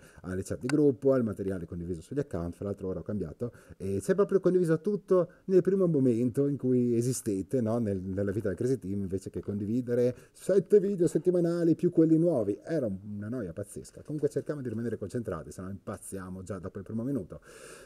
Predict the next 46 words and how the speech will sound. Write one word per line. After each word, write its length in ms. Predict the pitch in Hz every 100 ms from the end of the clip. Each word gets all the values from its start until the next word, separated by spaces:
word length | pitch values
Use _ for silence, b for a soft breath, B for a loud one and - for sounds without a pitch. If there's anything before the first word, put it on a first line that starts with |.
| B
Per 180 | 226 240
semplicità, 800 | - 208 160 156 147 123 113 117
e 80 |
questo 220 | 113 139 127
è 40 |
abbastanza 400 | 107 104 127 110
importante, 640 | 90 87 - 82 82 117 -
<clears throat> 340 | - - 131
ho 80 | 190
inserito 580 | 185 196 160 - 165 165
in 100 | 107
questo, 460 | 98 - 101 82 78 73 65 62 64 _ _
nella 200 | 113 117
trattazione 520 | 113 117 123 107 143 113
di 80 |
questa, 800 | 98 117 - 104 101 98 98 95
mm, 800 | 92 90 90 85 82 80 80 85 95
di 80 |
questo 200 | - 120
argomento, 540 | 104 135 165 135 131 135
alcune 320 | 139 180 214
combo 280 | 175 170 143
in 80 | 131
c-bet 260 | 165 180
flop 640 | - 107 113 113 - 123 117
che 220 | - 156 170
sarebbero 680 | - 151 135 139 127 139 139
in 100 | 139
check 240 | 139 131
flop 340 | - 123 123
as 160 | 120 107
pre-flop 420 | - 117 123 110
raiser. 460 | 117 117 113 117 120
Parlo 400 | - 170 170 120
arabo? 480 | 151 127 110 127 127
Non 180 | 151 127
credo, 420 | 107 113 92 85
dai, 160 | 101
più 100 | 95
o 40 | 98
meno, 180 | 110 87
ragazzi, 320 | 92 113 -
sono 160 | 95
termini 320 | 90 117 107 90
che 180 | 90 87
sapete. 640 | - - - 92 73 -